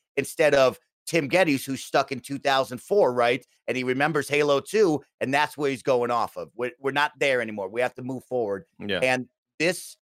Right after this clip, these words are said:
Speaker 1: with the crossplay now with P C, everybody having, you know, the Master Chief Collection really rounded out and fold out with Halo four coming onto P C now too,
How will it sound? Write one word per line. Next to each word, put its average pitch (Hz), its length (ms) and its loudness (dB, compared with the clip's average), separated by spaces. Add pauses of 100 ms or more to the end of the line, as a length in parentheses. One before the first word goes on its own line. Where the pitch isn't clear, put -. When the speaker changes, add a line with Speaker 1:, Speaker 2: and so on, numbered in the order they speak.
(200)
Speaker 1:
with 135 140 -2
the 117 60 -8
crossplay 147 680 2
now 147 240 2
with 135 200 -4
P 107 180 -14
C, 160 480 -8 (280)
everybody 143 540 0
having, 135 500 -2
you 127 100 -8
know, 113 80 -2
the 104 100 -10
Master 123 360 -6
Chief 139 200 -12
Collection 120 420 -4
really 120 260 0
rounded 117 420 -2
out 123 180 2
and 107 140 -8
fold 110 320 -4
out 117 200 2
with 110 180 -2 (240)
Halo 117 200 4
four 123 280 2
coming 127 260 -2
onto 123 180 0
P 123 200 -8
C 123 200 -8
now 120 140 -2
too, 127 320 -2